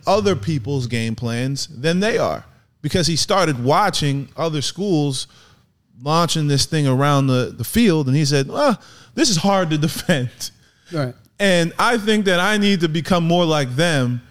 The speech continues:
Speaker 1: because defenses aren't gonna grow at the rate in which the offenses are.
Speaker 2: Well, they can't.
Speaker 1: You're, you're on that path right now. And a lot of people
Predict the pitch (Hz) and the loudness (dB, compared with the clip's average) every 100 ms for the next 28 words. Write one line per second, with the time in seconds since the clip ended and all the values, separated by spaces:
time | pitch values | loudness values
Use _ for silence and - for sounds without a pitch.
0 | _ 151 151 156 147 117 156 214 - 165 | _ -2 2 2 2 2 2 2 2 0
1 | 143 147 139 131 - 160 165 147 143 139 | 0 0 0 -2 -4 0 2 2 2 0
2 | 120 123 147 139 131 120 117 131 135 - | 0 0 2 2 0 -2 0 2 0 0
3 | 123 123 123 120 117 120 110 113 101 107 | -2 0 0 0 0 0 -2 -6 -6 -8
4 | 98 90 - _ _ _ _ _ _ _ | -10 -12 -16 _ _ _ _ _ _ _
5 | _ _ _ _ _ _ _ _ _ _ | _ _ _ _ _ _ _ _ _ _
6 | 165 147 147 156 240 247 - 147 160 233 | -2 0 2 2 2 0 -2 0 2 2
7 | - 185 202 185 156 165 160 - 175 165 | 2 2 2 4 2 2 0 -2 0 2
8 | 143 135 - - 135 160 123 156 143 98 | 0 -4 -14 -6 0 0 2 2 2 -2
9 | 92 _ _ _ - 175 170 160 180 226 | -8 _ _ _ 0 2 4 4 4 4
10 | 247 190 - 202 160 170 156 - | 2 2 4 4 4 4 4 2